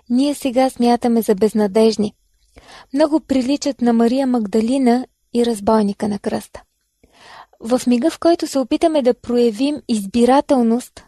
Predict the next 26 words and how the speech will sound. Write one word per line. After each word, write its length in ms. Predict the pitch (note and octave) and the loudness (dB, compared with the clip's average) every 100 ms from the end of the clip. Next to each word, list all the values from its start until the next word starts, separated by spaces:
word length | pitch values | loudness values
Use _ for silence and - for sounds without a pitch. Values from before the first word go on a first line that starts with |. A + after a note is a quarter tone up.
| _ _ | _ _
в 140 | - | -10
любовта 500 | A3+ G#3 G#3 - A3 | -8 -6 -4 -2 -2
си, 240 | - C4 - _ - - - | -4 -14 -16 _ -20 -18 -4
губим 320 | A#3 A#3+ A#3+ | 0 2 2
връзка 340 | B3 C#4+ - | 0 -2 -4
със 160 | D4 C4 | -6 -6
Святия 460 | - A#3 G#3+ G#3+ G3+ | -2 -2 -2 -4 -2
Дух. 320 | G#3+ - - _ _ _ _ _ _ _ _ | -4 -6 -20 _ _ _ _ _ _ _ _
Както 300 | - D4+ D#4 | -4 -2 -2
фарисеите 640 | - C4 B3 - D4 D4 B3+ | 0 0 0 0 2 2 -2
и 100 | A3 | -2
книжниците 760 | - C4+ D4 C4+ A3+ G#3+ G#3+ | -2 -2 -2 -6 -6 -4 -4
роптаеха, 760 | G#3+ - - A3+ G#3+ - B3 - _ _ _ _ _ | -4 -6 0 2 0 -2 -8 -8 _ _ _ _ _
така 340 | - - E4+ D#4+ | -6 0 2 2
и 60 | |
ние 300 | C#4 D4 C#4 | 0 0 0
лесно 340 | A3+ A3+ A3+ A3 | 2 0 -2 -6
започваме 600 | A3+ C4 C4+ - A3+ A3 | -4 -2 -2 -2 -6 -4
сякаш 400 | B3+ B3 A#3 G#3 | -4 -4 -6 -6
да 120 | A3 | -8
се 140 | - | -6
възмущаваме 760 | G#3 G#3 G#3 - C#4+ D4+ D4 B3 | -4 -2 -4 -4 -4 -4 -2 -2
от 120 | A3 | -4
това, 280 | - G3+ G#3+ | -4 -2 -2
че 180 | - A#3+ | -2 -8
Христос 580 | - A3 - C4+ C#4 | -6 -10 -4 -2 -2